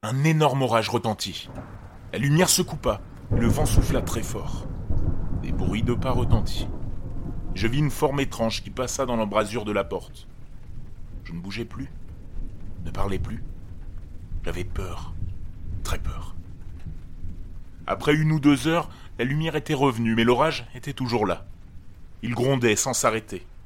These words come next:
Puis je me rassurai. L'ombre que j'avais vue devait être mon imagination. J'ouvris le livre, et sur la première page était écrit en énorme et en gras, «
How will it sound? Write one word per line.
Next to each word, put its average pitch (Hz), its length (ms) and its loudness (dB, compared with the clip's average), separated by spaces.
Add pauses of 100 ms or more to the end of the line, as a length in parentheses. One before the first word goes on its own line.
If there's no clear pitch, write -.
(500)
Puis 139 140 -10
je 131 100 -4
me 131 100 -2
rassurai. 123 540 0 (640)
L'ombre 131 280 2
que 151 120 0
j'avais 131 240 0
vue 160 260 -6 (100)
devait 131 220 -6
être 143 340 -2
mon 117 220 4
imagination. 113 640 2 (460)
J'ouvris 147 380 -2
le 139 100 0
livre, 104 360 -4 (400)
et 107 60 -8
sur 123 160 -4
la 123 80 -2
première 147 320 -6
page 131 320 -2 (640)
était 117 280 -6
écrit 131 260 -10
en 107 180 -2
énorme 120 440 4
et 110 60 2
en 104 120 2
gras, « 101 300 -2